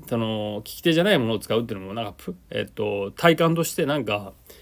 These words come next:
やっぱり左手の握力が強くなってくとか、左手でなんかやると右手の疲れがね、えっと、例えばマウスを右手で僕は使ってるので、左手で使えないから、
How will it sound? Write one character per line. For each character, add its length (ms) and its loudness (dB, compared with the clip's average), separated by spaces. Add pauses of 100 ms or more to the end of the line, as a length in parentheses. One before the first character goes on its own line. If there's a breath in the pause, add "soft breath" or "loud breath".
(140 loud breath)
や 40 -12
っ 20 -8
ぱ 80 4
り 60 0
左 200 8
手 100 2
の 140 4
握 100 0
力 140 0
が 80 -6
強 140 -6
く 60 -4
な 100 -8
っ 20 -12
て 80 -16
く 80 -18
と 100 -16
か、 440 -6 (220 loud breath)
左 280 4
手 100 4
で 120 6
な 100 6
ん 20 0
か 80 4
や 80 0
る 80 -6
と 140 2
右 200 0
手 180 4
の 260 2 (340 loud breath)
疲 200 0
れ 80 6
が 100 -4
ね、 220 -10 (440 loud breath)
え 220 2
っ 40 -10
と、 120 -4
例 220 2
え 20 8
ば 80 10
マ 180 10
ウ 60 8
ス 320 2
を 100 8
右 280 4
手 120 4
で 140 10
僕 160 2
は 60 4
使 160 0
っ 60 2
て 120 0
る 100 0
の 120 -12
で、 280 -6
左 280 4
手 120 4
で 120 2
使 180 2
え 80 4
な 100 0
い 80 -6
か 120 -12
ら、 280 -10